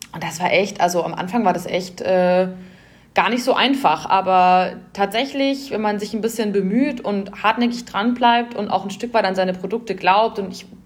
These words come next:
ich weiß, wir haben einfach hammergute Produkte, dann geht es schon. Und man muss halt ein bisschen frech sein und ein bisschen an sich glauben. Und ja, dann sieht man, dass sowas fünf Jahre später funktioniert.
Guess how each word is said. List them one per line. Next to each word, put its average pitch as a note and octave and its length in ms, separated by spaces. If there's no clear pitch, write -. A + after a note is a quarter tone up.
ich - 160
weiß, G3 260
wir F#3 80
haben F3 80
einfach - 300
hammergute G3+ 880
Produkte, F#3 640
dann G#3 160
geht A#3 160
es G3 160
schon. D#3+ 300
Und - 80
man A3 120
muss C#4 120
halt C4+ 100
ein - 20
bisschen G#3+ 220
frech D4+ 260
sein C4 280
und G#3+ 80
ein G#3 60
bisschen G#3 220
an F#3+ 100
sich - 160
glauben. A#3 440
Und F#3 380
ja, E3+ 420
dann G3 260
sieht G#3 140
man, G#3+ 140
dass F#3 160
sowas G#3 300
fünf A#3 240
Jahre A3+ 160
später A#3+ 260
funktioniert. A#3 560